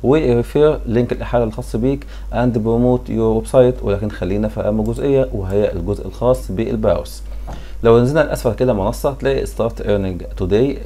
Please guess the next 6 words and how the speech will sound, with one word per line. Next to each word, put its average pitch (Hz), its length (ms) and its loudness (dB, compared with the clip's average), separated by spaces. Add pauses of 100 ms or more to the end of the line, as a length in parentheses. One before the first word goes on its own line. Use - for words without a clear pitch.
(480)
اضغط 113 280 0
عليها 113 380 -2 (400)
وبعد 117 280 4
كده 107 280 0
هنعمل 101 480 -2 (140)
sign 92 220 -4